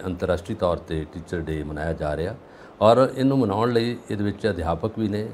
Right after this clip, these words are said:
ਤੇ ਵਿਦਿਆਰਥੀ ਵੀ, ਕਿਉਂਕਿ ਇਹਨਾਂ ਦਾ ਆਪਸੀ ਰਿਸ਼ਤਾ ਜਿਹੜਾ ਗੁਰੂ ਚੇਲੇ ਵਾਲਾ ਰਿਸ਼ਤਾ ਹੁੰਦਾ ਔਰ ਇਸ ਨੂੰ ਫਿਰ ਬਰਕਰਾਰ ਰੱਖਣ ਲਈ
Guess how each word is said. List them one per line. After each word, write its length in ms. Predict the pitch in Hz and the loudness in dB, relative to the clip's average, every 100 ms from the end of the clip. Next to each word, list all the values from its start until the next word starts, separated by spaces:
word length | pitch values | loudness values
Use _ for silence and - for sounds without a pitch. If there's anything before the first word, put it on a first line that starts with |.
| 110 - - - | -14 -20 -20 -6
ਤੇ 460 | 87 87 87 87 85 | -2 0 0 -2 -2
ਵਿਦਿਆਰਥੀ 500 | 85 87 117 - - | 0 8 8 8 -2
ਵੀ, 100 | 67 64 - - - - | -12 -14 -20 -20 -8 -2
ਕਿਉਂਕਿ 220 | 104 123 | 2 4
ਇਹਨਾਂ 160 | 120 | 4
ਦਾ 120 | 107 98 | 6 6
ਆਪਸੀ 260 | - 135 | 4 -2
ਰਿਸ਼ਤਾ 320 | 113 - 135 | -2 2 4
ਜਿਹੜਾ 300 | 113 92 90 | 4 4 4
ਗੁਰੂ 460 | 82 82 101 104 98 82 - - - | 2 0 2 2 2 -4 -16 -14 2
ਚੇਲੇ 260 | 113 113 | 4 6
ਵਾਲਾ 340 | 95 82 76 78 - | 4 4 0 -4 -6
ਰਿਸ਼ਤਾ 280 | 82 - 104 | -6 0 0
ਹੁੰਦਾ 320 | 87 92 - - | 2 -2 -4 -4
ਔਰ 120 | 92 | -2
ਇਸ 180 | 101 101 | -2 -2
ਨੂੰ 120 | 107 - - - | -6 -6 -4 0
ਫਿਰ 120 | 131 | 2
ਬਰਕਰਾਰ 540 | 95 98 - 95 113 | 2 -2 2 4 6
ਰੱਖਣ 260 | 104 - 104 | 4 0 -2
ਲਈ 200 | 101 | -2